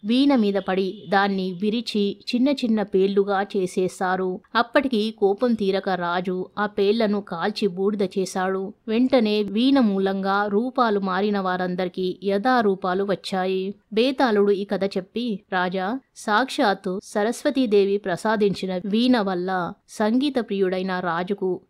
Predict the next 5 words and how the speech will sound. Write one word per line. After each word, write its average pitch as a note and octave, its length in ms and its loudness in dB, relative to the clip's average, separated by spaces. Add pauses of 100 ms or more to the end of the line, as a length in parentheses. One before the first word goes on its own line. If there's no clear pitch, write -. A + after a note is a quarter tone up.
కించిత్తు B3+ 520 0
ఉపయోగం A3+ 520 2
లేకపోగా F#3 840 -4 (100)
దాని A3+ 260 4
మూలంగా F#3+ 720 0